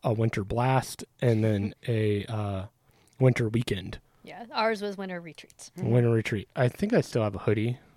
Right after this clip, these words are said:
Speaker 1: I think I have the
Speaker 2: I
Speaker 1: brown
Speaker 2: have
Speaker 1: one.
Speaker 2: all of them. Uh, the brown
Speaker 3: I have
Speaker 2: one's
Speaker 3: most
Speaker 2: still,
Speaker 3: of
Speaker 2: like, a
Speaker 3: them.
Speaker 2: sentimental favorite.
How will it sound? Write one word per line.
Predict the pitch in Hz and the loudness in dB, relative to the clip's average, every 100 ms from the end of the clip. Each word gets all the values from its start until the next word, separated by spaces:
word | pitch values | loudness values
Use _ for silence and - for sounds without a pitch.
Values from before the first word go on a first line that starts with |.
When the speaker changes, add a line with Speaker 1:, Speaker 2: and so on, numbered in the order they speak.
| - | -4
Speaker 1:
I | 127 | -2
think | 135 151 | 2 4
I | |
have | 127 117 | 4 2
the | |
Speaker 2:
I | 101 | 0
Speaker 1:
brown | 107 | 2
Speaker 2:
have | 110 | 2
Speaker 1:
one. | 101 101 | 2 0
Speaker 2:
all | |
of | - | -4
them. | 160 175 - _ _ | -10 -14 -16 _ _
Uh, | - 208 202 | -2 0 0
the | 196 | 0
brown | 214 | -2
Speaker 3:
I | 214 | -2
have | |
Speaker 2:
one's | 208 165 | -2 -4
Speaker 3:
most | |
Speaker 2:
still, | 160 196 | -4 -2
Speaker 3:
of | |
Speaker 2:
like, | 180 | -4
a | 185 | -8
Speaker 3:
them. | |
Speaker 2:
sentimental | 175 180 165 165 | -12 -12 -12 -12
favorite. | - 170 180 | -12 -10 -10